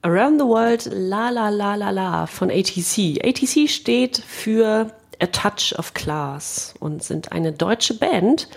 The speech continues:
mit ursprünglich sehr internationaler Zusammensetzung. Sarah aus Australien, Joey aus Neuseeland, Tracy aus England und Livio aus Italien. Und die vier lernten sich beim Musical Cats kennen, für das sie engagiert waren.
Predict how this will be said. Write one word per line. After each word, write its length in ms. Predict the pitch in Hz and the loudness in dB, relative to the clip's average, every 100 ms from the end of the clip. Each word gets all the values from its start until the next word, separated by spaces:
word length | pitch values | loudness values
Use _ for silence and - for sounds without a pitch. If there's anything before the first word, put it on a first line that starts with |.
| - - - | -18 -20 -2
mit 320 | 226 240 - | 0 0 0
ursprünglich 640 | 226 233 - 269 277 285 - | 2 4 4 2 2 2 0
sehr 260 | 214 214 | 2 2
internationaler 840 | 220 220 202 - 185 175 190 202 - - | 0 -2 -4 -2 -2 0 0 0 -4 -8
Zusammensetzung. 760 | - 190 143 151 143 - 147 147 | -2 0 2 0 -2 -2 -2 0
Sarah 380 | - 262 254 - | 0 2 2 2
aus 200 | 220 - | 0 0
Australien, 600 | - - 180 180 180 175 | -4 -2 0 2 4 4
Joey 300 | 175 185 170 | 4 4 2
aus 200 | 147 - | 2 0
Neuseeland, 540 | 151 156 180 170 175 | 2 4 4 2 0
Tracy 340 | - 226 - 185 | 0 0 2 0
aus 140 | 175 | 0
England 460 | - 175 170 170 - | 0 2 2 0 2
und 160 | 175 | 2
Livio 480 | 214 262 175 135 160 | 2 2 2 2 0
aus 180 | 160 - | -2 -4
Italien. 680 | - 214 247 160 139 139 - | -6 -4 -2 -2 -4 -6 -6
Und 160 | - 170 | -4 -4
die 80 | |
vier 320 | - 190 226 302 - - - | -2 2 2 2 -8 -16 -2
lernten 300 | 147 - 202 | 0 2 2
sich 180 | 214 208 | 0 2
beim 140 | 170 | 4
Musical 400 | 175 185 185 185 | 6 4 2 -2
Cats 460 | 180 370 - - - | 0 -2 -2 -4 -6
kennen, 340 | - 127 123 - - - - | -8 -8 -8 -10 -20 -20 -8
für 120 | 151 | -4
das 180 | 151 - | -2 -2
sie 80 | |
engagiert 560 | - 156 156 156 185 - | 0 0 0 0 -2 0
waren. 300 | 139 165 | 0 2